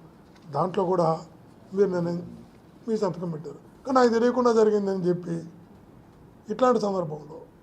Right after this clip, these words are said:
కావాలని నువ్వు ఏ కుటుంబం వల్ల అయితే పైకి వచ్చావో, ఏ కుటుంబం అయితే నిన్ను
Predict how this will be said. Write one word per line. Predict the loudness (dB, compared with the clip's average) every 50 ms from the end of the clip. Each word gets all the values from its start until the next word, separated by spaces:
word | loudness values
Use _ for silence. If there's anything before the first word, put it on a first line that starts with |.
| -20 -20 -20 -20 -20 -20 -20 -20 -20 -20 -20 -20 -20 -18 -8
కావాలని | -4 -2 0 4 4 4 4 4 2 -2 -6 -10 -14 -18 -20 -20 -20 -20 -20 -20 -20 -20 -20 -20 -20 -20 -20 -20 -20 -20 -20 -20 -20 -20 -10 -6
నువ్వు | -2 4 6 8
ఏ | 8 8
కుటుంబం | 6 2 0 0 2 4 4
వల్ల | 6 6 6
అయితే | 4 4 2 0
పైకి | -2 -4 -8 -6 -6 -6
వచ్చావో, | -6 -4 -6 -8 -8 -8 -12 -16 -16 -18 -20 -20 -20 -20 -20 -20 -20 -20 -20 -20 -20 -20 -20 -20 -20 -16 -4 -2 -2
ఏ | -2 0
కుటుంబం | -2 -2 -2 0 2 4 4
అయితే | 4 4 4 2 2
నిన్ను | 2 2 -2 -4 -6